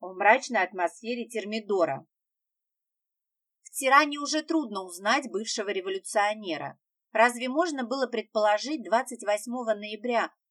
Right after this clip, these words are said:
тысяча девятьсот семнадцатого года, когда Сталин выступил против предложения о предании суду лидеров партии кадетов,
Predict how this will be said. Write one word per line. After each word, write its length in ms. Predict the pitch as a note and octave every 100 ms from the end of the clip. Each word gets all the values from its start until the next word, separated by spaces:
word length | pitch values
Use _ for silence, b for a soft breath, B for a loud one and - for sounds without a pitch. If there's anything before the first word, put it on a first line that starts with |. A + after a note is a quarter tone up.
| -
тысяча 400 | C4 B3+ G#3 A3
девятьсот 500 | E3+ G3+ A3 B3 A3+
семнадцатого 760 | - F#3+ A3 G#3+ F3 - E3 E3
года, 480 | F#3+ D4 B3 C3+ _ _ _
когда 340 | A3 G3+ A3+
Сталин 460 | A#3+ - B3+ G3+ G3
выступил 500 | B3 A#3+ G#3+ G3+ F#3+
против 460 | B3+ C4 A3 F#3 -
предложения 800 | F3+ F#3 G3+ G#3 A3 F3+ D#3+ - _ _
о 120 | - G#3
предании 580 | A3 A3 A3+ G#3 G3+
суду 400 | G3 - A3+ G#3+
лидеров 500 | G3+ G#3 F#3+ F3+ E3+ -
партии 440 | G3 F#3+ - D#3+
кадетов, 680 | F#3 E3 E3 B3 E4 E3